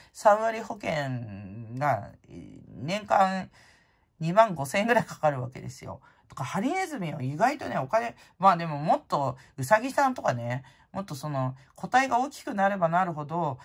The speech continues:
あの、お金もかかったり、寿命が長くて、高齢な、えー、動物を介護すると、やっぱ動物病院とかお金がすごいかかったりとかするんで、ハリネズミさんも手術してとかっていう、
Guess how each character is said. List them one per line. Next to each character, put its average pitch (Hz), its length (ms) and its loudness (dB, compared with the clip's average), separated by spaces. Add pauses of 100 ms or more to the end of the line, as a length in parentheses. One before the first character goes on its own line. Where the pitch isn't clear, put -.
(180)
あ 151 140 0
の、 110 580 -4
お - 60 -16
金 190 180 2
も 196 140 -2
か - 160 -18
か 202 80 6
っ 202 60 0
た 147 100 -4
り、 127 80 -6
寿 147 120 -10
命 196 160 -2
が 208 120 0
長 220 380 -2
く - 80 -20
て、 175 220 -4
高 180 240 -4
齢 196 920 0
な、 208 360 2 (380)
え - 260 -10
ー、 - 40 -12
動 180 160 -2
物 175 220 -6
を 190 120 0
介 202 280 0
護 147 120 -6
す 147 160 -12
る 170 120 -10
と、 - 140 -8
や 135 160 2
っ 139 60 -8 (320)
ぱ 196 80 -2
動 185 180 -2
物 196 240 -8
病 214 220 -2
院 147 100 -8
と - 80 -16
か - 140 -6
お 127 40 -8
金 214 220 0
が 233 100 0
す 190 140 -10
ご 202 120 -2
い 175 80 -6
か - 120 -20
か 185 100 -2
っ 180 100 -10
た - 100 -10
り - 60 -14
と - 80 -20
か - 100 -14
す 160 120 -12
る 160 140 -6
ん 135 80 -8
で、 135 260 -10 (220)
ハ 185 120 -4
リ 214 100 -4
ネ 247 120 -2
ズ 202 120 -10
ミ 151 100 -10
さ 131 120 -8
ん 135 100 -6
も 131 80 -6
手 254 240 -6
術 175 300 -12
し - 100 -14
て 147 360 -6 (280)
と 151 60 -14
か 151 100 2
っ 139 80 -2
て - 80 -14
い 143 120 -8
う、 135 280 -6